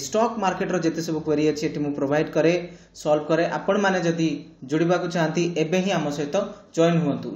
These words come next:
ଇଏ ହେଉଛି ଆମର ଏସ୍କେଏଚ୍ student group। ଯେଉଁମାନେ ମୋ student ଅଛନ୍ତି, ସେମାନେ ଏ ଗ୍ରୁପ୍ରେ ଗୋଟେ special facility ପାଉଛନ୍ତି free of କଷ୍ଟରେ କିଛି label। ଇଏ ଯେଉଁ label ଦିଆହେଉଛି କେବଳ and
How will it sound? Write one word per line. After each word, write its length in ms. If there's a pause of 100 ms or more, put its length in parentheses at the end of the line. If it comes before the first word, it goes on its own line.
ଇଏ 160
ହେଉଛି 320
ଆମର 160 (260)
ଏସ୍କେଏଚ୍ 540
student 400
group। 160 (340)
ଯେଉଁମାନେ 240
ମୋ 180
student 420
ଅଛନ୍ତି, 280
ସେମାନେ 340 (140)
ଏ 20 (100)
ଗ୍ରୁପ୍ରେ 320 (360)
ଗୋଟେ 160
special 460
facility 480
ପାଉଛନ୍ତି 440
free 160
of 200
କଷ୍ଟରେ 280
କିଛି 200 (120)
label। 260 (340)
ଇଏ 120
ଯେଉଁ 160
label 260
ଦିଆହେଉଛି 320 (100)
କେବଳ 220 (220)
and 100